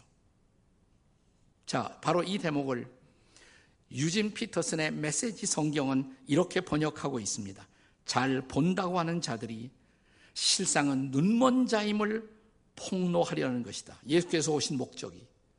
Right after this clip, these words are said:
본다고 하면서 사실은 보지 못하는 사람,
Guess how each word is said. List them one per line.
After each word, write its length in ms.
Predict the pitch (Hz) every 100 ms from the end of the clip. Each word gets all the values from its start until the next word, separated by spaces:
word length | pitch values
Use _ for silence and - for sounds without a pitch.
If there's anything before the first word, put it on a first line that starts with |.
| _ _ _ _ _ -
본다고 440 | 165 202 - 277
하면서 800 | 214 226 214 208 208 208 226 - _ _ _
사실은 640 | - - 208 226 240 233
보지 240 | 233 202 220
못하는 400 | 196 - 180 170
사람, 300 | - 143 120